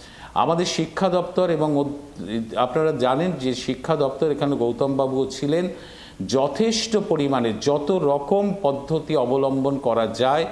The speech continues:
এই পরীক্ষা ব্যবস্থাকে সুষ্ঠু এ-, ভাবে যাতে সম্পন্ন হয় তার বন্দোবস্ত রাখা হয়েছে। এবং মুখ্যমন্ত্রীর নির্দেশ অনুসারে পুলিশ প্রশাসনও যথেষ্ট সতর্ক আছে যাতে কোনো রকম বিশৃঙ্খলা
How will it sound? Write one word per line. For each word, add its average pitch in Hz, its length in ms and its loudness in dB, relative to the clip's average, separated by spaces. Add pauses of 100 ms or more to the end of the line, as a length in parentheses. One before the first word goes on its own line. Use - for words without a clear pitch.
(360)
এই 139 220 2
পরীক্ষা 135 460 0
ব্যবস্থাকে 143 720 0
সুষ্ঠু 165 720 -2 (340)
এ-, 117 120 0 (160)
ভাবে 143 440 2 (300)
যাতে 127 260 0
সম্পন্ন 143 540 0
হয় 151 160 2
তার 131 220 0
বন্দোবস্ত 120 600 0
রাখা 110 320 2
হয়েছে। 104 380 -2 (480)
এবং 165 420 2
মুখ্যমন্ত্রীর 185 880 0
নির্দেশ 143 480 -2
অনুসারে 175 400 2
পুলিশ 160 420 0
প্রশাসনও 175 840 0 (420)
যথেষ্ট 208 460 2
সতর্ক 165 520 0
আছে 160 460 2 (400)
যাতে 139 420 2
কোনো 165 280 2
রকম 175 400 2
বিশৃঙ্খলা 170 1000 0